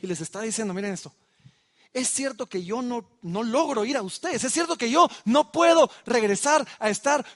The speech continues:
con ustedes, pero el Señor sí va a regresar. Y es cierto que el diablo me ha estorbado, pero nada va a estorbar la venida del Señor. Y cuando el Señor venga, <laughs> ya sea que yo logre ir a ustedes o no, cuando el Señor venga, yo me voy a parar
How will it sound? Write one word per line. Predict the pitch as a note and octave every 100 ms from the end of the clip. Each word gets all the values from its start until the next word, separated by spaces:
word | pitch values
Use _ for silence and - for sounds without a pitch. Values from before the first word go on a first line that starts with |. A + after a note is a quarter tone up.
| _
con | D#4+ E4 D4+
ustedes, | B3 - D4+ B3+
pero | G#3 F#3
el |
Señor | F3+ E3+ G3+
sí | F3
va | D3+
a |
regresar. | C3+ B2+ C3 - - - - _ _ _ _ _ _ _ _ _ _ _ _ _ _ _ - -
Y | C#4
es | E4
cierto | F4+ F4+
que | C4
el | B3
diablo | D#4 F4+ E4
me | D#4+
ha |
estorbado, | D#4+ D#4 D4 D4
pero | B3+ A3
nada | A3 A#3 A3+
va |
a |
estorbar | G#3+ A3 G3+ G#3
la | G3
venida | F3+ F3+
del |
Señor. | E3+ D#3+ D3+ - _ _ - -
Y | C4
cuando | - B3+ A3+ G#3
el | C#4
Señor | - F4 D#4+ E4 D4+ - -
venga, | D#3+ E4+ E4 A#3+ E3+ - - A3
<laughs> | -
ya | E3+ B3+
sea | E4 D4+
que | A3+
yo | A#3
logre | D4 E4 E4+ E4
ir | F4
a | E4+
ustedes | C#4 E4+ D#4 B3
o |
no, | C4+ - - -
cuando | F4 G4 G4 F4+
el | E4 F#4
Señor | - D4+ D4+ F4 E4
venga, | E4+ D4+ A3 - -
yo | D4
me | D#4
voy | C#4+ C#4+
a | D#4
parar | A#3+ A#3 C#4+